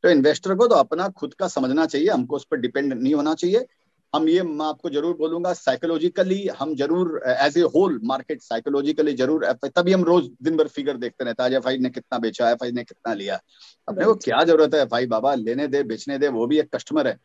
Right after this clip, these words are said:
Speaker 1: अगर वो
Speaker 2: Right।
Speaker 1: share बाजार में अगर Indian stock market में growth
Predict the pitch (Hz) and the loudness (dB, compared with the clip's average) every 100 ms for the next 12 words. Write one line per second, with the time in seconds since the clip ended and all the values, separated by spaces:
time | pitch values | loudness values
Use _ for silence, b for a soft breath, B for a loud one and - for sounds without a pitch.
0 | _ - _ 117 131 156 170 170 214 - | _ -20 _ -2 2 4 4 2 0 -12
1 | _ - 147 156 151 151 156 160 147 151 | _ -2 0 2 0 0 0 -4 -2 -4
2 | 135 139 160 151 - 151 - 127 131 139 | -4 -2 -2 -4 -4 -6 -4 -6 -6 -4
3 | 302 - 139 | -4 2 0